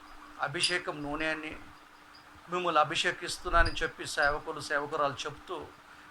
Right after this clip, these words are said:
విశ్వాసుల తల మీద కొబ్బరి నూనె పోస్తుర్రు. అంటే ఇది వాక్యంలో ఉన్నది చేస్తుర్రా, లేనిదంటే వాక్యంలో లేనిది చేస్తుర్రు. కొత్త నిబంధనలు ఎక్కడ ఇలా జరగలేదు.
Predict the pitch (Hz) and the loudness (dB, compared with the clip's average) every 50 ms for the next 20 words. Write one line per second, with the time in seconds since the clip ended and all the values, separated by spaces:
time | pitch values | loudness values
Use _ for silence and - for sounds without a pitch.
0 | - - - 147 143 - - 165 175 165 165 - - 156 151 147 - 151 147 147 | -20 -14 -8 -6 -4 -2 2 6 6 6 6 4 2 0 0 2 4 4 4 4
1 | 143 147 147 143 151 160 - 151 143 135 139 135 147 151 151 151 - 131 127 - | 2 2 0 0 0 0 -2 -4 -6 -4 -4 -4 -4 -6 -6 -8 -8 -6 -4 -4
2 | - - 123 117 117 123 - - 156 160 208 208 202 151 143 143 156 156 - 175 | -4 -4 -6 -6 -8 -8 -8 -8 -6 -6 -6 -6 0 4 4 4 4 4 0 -4
3 | 175 170 170 170 165 202 226 - - 143 135 139 151 165 175 156 147 165 175 170 | -6 -4 -4 -4 -4 -4 -4 -6 -10 -12 -12 -6 -4 -4 -4 -4 -4 -4 -4 -4
4 | - - - 165 147 165 175 180 165 143 147 151 160 160 147 139 139 139 202 226 | -4 -6 -10 -2 0 2 2 2 2 0 -2 -4 -2 -2 -2 -2 0 0 -2 -4
5 | - - - - - - - - 135 139 147 151 - - 165 160 156 151 147 139 | -4 -4 -8 -14 -14 -16 -8 0 4 4 4 4 4 0 -4 -2 -2 -2 -2 -2
6 | 139 139 139 151 170 160 143 139 117 - - 139 127 123 - - 151 - - 160 | -2 -4 -4 -6 -8 -8 -6 -6 -6 -8 -8 -10 -12 -10 -8 -8 -6 -2 -2 -2
7 | 147 160 165 156 156 151 139 135 139 - 151 147 156 151 147 143 135 - 131 127 | 0 2 2 4 4 2 2 0 0 0 0 0 2 2 2 2 0 0 -2 -4
8 | 135 139 143 143 147 139 123 117 104 - | -2 -4 -4 -4 -4 -4 -4 -4 -4 -6